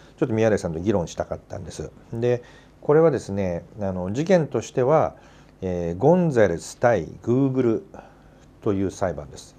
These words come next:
ゴンザレス対Google。えー、ゴンザレスさんの、という方がですね、まあ、Googleを訴えた裁判なんですが、何かというと、あの、二千十五年の十一月に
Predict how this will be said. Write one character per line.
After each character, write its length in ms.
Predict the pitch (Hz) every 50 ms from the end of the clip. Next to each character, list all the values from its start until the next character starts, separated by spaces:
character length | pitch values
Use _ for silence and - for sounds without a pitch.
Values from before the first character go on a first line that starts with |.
| - -
ゴ 140 | 123 127
ン 120 | 127 120 101
ザ 140 | 92 82 78
レ 80 | 71
ス 220 | 69 - - - -
対 220 | 104 92 80 -
Google。 520 | 82 90 92 90 85 80 87 82 73 - - - - - - - - - - - - - - - - - - - -
え 300 | 92 90 87 82 80 82
ー、 40 | 98
ゴ 140 | 120 170 196
ン 100 | 202 180
ザ 120 | 160 143
レ 120 | 123 110 -
ス 220 | - - - -
さ 120 | - 104
ん 240 | 95 85 87 85 85 - _ _ _ 101 101 - - -
の、 340 | - 110 113 113 90 78 78 - - - - - - - - -
と 100 | 107 104
い 100 | 101 95
う 100 | 95 92
方 300 | - 104 95 120 117 107
が 80 | 82
で 80 | 71 -
す 80 | -
ね、 180 | 82 101 139 151 139
ま 100 | 127 104
あ、 40 | 90
Google 300 | 98 117 123 120 127 120
を 100 | 117 117
訴 160 | 113 - 131 131
え 40 |
た 80 | 110 85
裁 220 | - - 85 82
判 160 | 78 78 76 73
な 80 | 76
ん 80 | - 87
で 80 | 87
す 140 | - - 95
が、 260 | 95 104 98 80 - - _ - - _ _ - - - - - - -
何 240 | 131 147 190 196 -
か 100 | 110 -
と 100 | - 95
い 80 | 90
う 80 | 87 87
と、 140 | - 87 85
あ 60 | 85
の、 160 | 82 85 90
二 80 | 101 107
千 340 | - 208 202 202 175 143
十 260 | 113 104 113 127 135 127
五 120 | 101 92
年 160 | 90 82 82
の 100 | 78 73
十 180 | 76 95 110 127
一 160 | 120 - 131
月 280 | 127 127 127 127 - 107
に 260 | 90 90 85 80